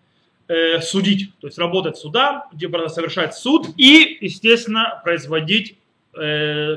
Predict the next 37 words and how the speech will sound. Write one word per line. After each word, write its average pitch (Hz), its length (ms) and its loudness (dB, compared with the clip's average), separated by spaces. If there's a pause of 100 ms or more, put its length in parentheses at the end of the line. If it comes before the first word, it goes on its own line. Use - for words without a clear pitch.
казни, 151 420 0 (200)
э, 135 500 -10 (220)
и 165 60 -6
наказание 165 580 0
Бейдина, 233 760 0 (380)
а 165 140 0
также 226 420 2
запрещено 196 600 -6
в - 80 -10
Шаббат 160 560 -4
обручаться. 220 880 -6 (640)
А 151 80 -18
когда 170 220 -2
мы 190 60 -2
говорим 190 180 2
обручаться, 175 500 -4
кстати, 151 200 -12
кто - 140 -16
знает, 151 200 -8
о - 20 -10
чём 143 200 -14
идёт 139 120 -12
речь? 196 260 -6 (1040)
Это 156 160 -8
то, 185 100 -4
что 190 100 -6
называется 175 280 -6
кидушин. 156 480 -10
Обручаться, 175 540 -6
то, 165 100 -16
что 160 140 -18
сегодня 220 420 -8
называют 170 380 -6
обручаться, 156 480 -10
не 151 80 -10
является 170 420 -6
обручением. 139 640 -14